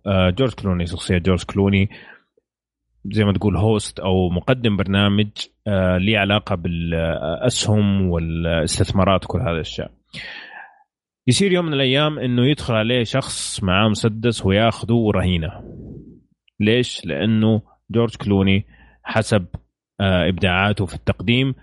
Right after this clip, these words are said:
أقنع الشخص هذا إنه ي-، يستثمر كل فلوسه في مكان معين وخسرها كلها، فجاي زي ما تقول يبغى يطلع الغضب اللي فيه. جميل؟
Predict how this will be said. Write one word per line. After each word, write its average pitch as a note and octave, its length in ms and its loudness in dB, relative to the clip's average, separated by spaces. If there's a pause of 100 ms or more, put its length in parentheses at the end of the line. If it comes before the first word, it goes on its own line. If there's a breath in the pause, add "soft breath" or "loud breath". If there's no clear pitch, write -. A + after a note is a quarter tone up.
(180 soft breath)
أقنع G2 540 0 (200)
الشخص - 420 -4
هذا F#2+ 280 4
إنه E2+ 460 0
ي-، E2+ 300 0
يستثمر - 420 0
كل - 200 -2
فلوسه G2 340 0
في - 80 -4
مكان A2+ 240 0
معين G#2+ 400 0 (260 soft breath)
وخسرها F#2 420 0
كلها، F#2 480 0 (300 soft breath)
فجاي F2 680 0
زي F2+ 100 2
ما E2 120 0
تقول F2+ 360 0
يبغى E2+ 200 0
يطلع F2 420 0
الغضب E2 440 -6
اللي D#2 160 -6
فيه. - 260 -8 (560)
جميل؟ E3 300 0